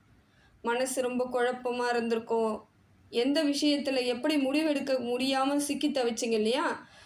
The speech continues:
அதையெல்லாம் மாறக்கூடிய தருணமா இருக்கு. மனசுல இருக்கக்கூடிய குழப்பங்கள் எல்லாம் தீரக்கூடிய தருணம். சரியாக முடிவெடுத்து உங்களுடைய எல்லாவித சக்தியையும் அதிகரிக்கக்கூடிய தருணமா இருக்குதுங்க.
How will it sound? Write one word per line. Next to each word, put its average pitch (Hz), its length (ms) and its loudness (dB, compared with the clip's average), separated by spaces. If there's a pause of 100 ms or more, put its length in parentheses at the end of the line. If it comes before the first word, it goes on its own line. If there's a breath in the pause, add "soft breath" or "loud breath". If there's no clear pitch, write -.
(120 loud breath)
அதையெல்லாம் 311 680 2
மாறக்கூடிய 277 680 0
தருணமா 233 420 0
இருக்கு. 220 240 -2
மனசுல 277 460 0
இருக்கக்கூடிய 254 600 0
குழப்பங்கள் 277 600 2
எல்லாம் 247 360 2
தீரக்கூடிய 254 580 0
தருணம். 214 400 -2 (720 soft breath)
சரியாக 349 760 4
முடிவெடுத்து 311 800 2
உங்களுடைய 269 800 2 (460 soft breath)
எல்லாவித 339 680 4
சக்தியையும் 311 760 4
அதிகரிக்கக்கூடிய 262 760 0
தருணமா 233 460 0
இருக்குதுங்க. 214 420 0